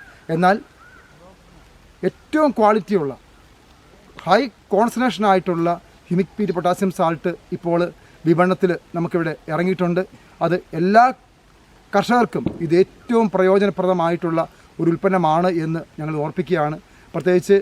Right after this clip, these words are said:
ആ, ഓരോ വർഷം മാറും തോറും കാർഷിക മേഖലയിൽ വൻ വൻ തകർച്ചകളാണ് ഉണ്ടായിക്കൊണ്ടിരിക്കുന്നത്. ഉൽപ്പാദന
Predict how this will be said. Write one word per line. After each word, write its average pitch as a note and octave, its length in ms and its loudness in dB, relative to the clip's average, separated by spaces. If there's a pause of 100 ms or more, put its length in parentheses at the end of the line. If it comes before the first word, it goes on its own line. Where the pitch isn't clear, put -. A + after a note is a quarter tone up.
(520)
ആ, - 20 0 (440)
ഓരോ F#3 140 4 (100)
വർഷം F#3+ 240 -2 (340)
മാറും F3 280 2
തോറും F3 260 0 (380)
കാർഷിക F3 360 0
മേഖലയിൽ F3 360 -2 (300)
വൻ F3 140 0 (100)
വൻ E3+ 120 2 (140)
തകർച്ചകളാണ് D#3+ 640 -2 (120)
ഉണ്ടായിക്കൊണ്ടിരിക്കുന്നത്. E3+ 800 -2 (440)
ഉൽപ്പാദന F#3+ 540 2